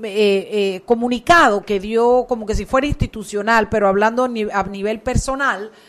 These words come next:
esto, lo primero que yo digo es que ya él está inhabilitado éticamente para administrar justicia en la, yo te voy a decir una vaina, si yo tuviera un caso de tránsito que no llega, pero que llegara,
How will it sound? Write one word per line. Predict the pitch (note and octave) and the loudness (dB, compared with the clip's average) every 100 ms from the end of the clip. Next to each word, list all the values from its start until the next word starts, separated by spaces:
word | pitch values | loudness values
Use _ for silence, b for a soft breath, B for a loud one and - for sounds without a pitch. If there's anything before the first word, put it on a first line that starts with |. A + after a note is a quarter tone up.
| b b b | b b b
esto, | A#3+ A#3+ - - A#3+ A3 - - | 0 2 2 -2 -2 -2 -6 -12
lo | A#3 A#3+ A#3+ | -8 -6 -6
primero | A#3+ C4+ E4+ | -6 -4 -2
que | A3 | -2
yo | G#3+ | -2
digo | B3+ C4 C4+ | -4 -2 -2
es | C4+ | -2
que | C#4 C4 - G#3+ - _ _ _ _ _ | 0 0 0 -10 -20 _ _ _ _ _
ya | F#3 C4+ C4+ C#4+ | 0 4 6 6
él | D4 C#4 - _ | 4 2 -6 _
está | G#3 - A3+ A3+ | 0 0 2 -2
inhabilitado | B3 A3+ G#3 G3 F#3 F#3 G#3+ G#3+ A3 | -4 -10 -8 -10 -12 -4 -2 -2 -6
éticamente | A#3 A3+ - - E3+ F3+ - F#3+ | -6 -6 -6 -10 -10 -10 -10 -8
para | F#3 E3+ | -6 -6
administrar | E3 F#3+ F3+ F3 F3 F#3 F#3+ | -8 -12 -14 -12 -8 -6 -6
justicia | G#3+ - G3 A3 G#3+ | -10 -12 -8 -6 -8
en | G3 | -8
la, | E3+ D#3+ D#3+ B - | -10 -12 -16 B -18
yo | C4 | -12
te | D4+ | -4
voy | C#4+ | -2
a | |
decir | C4+ B3 | -2 -4
una | G#3 | -2
vaina, | F3+ F3 F3 | -2 -4 -8
si | - F#3 | -8 -8
yo | B3+ C4+ | -10 -10
tuviera | C4+ C4 C4+ | -10 -8 -6
un | C4+ | -8
caso | - C4 - C4 | -8 -8 -6 -10
de | A#3 G#3+ | -10 -14
tránsito | - F4+ F4+ D#4 - A3+ - F#3+ D#3+ - b b b b _ | -2 -2 0 -4 -2 -4 -4 -12 -12 -20 b b b b _
que | A3 | -6
no | B3+ | -4
llega, | C#4 D#4+ C4+ A3+ | 0 2 2 0
pero | A#3 A3 | -4 -10
que | A3 A#3 | -8 0
llegara, | B3+ C4+ E4+ - - | 4 6 6 2 -2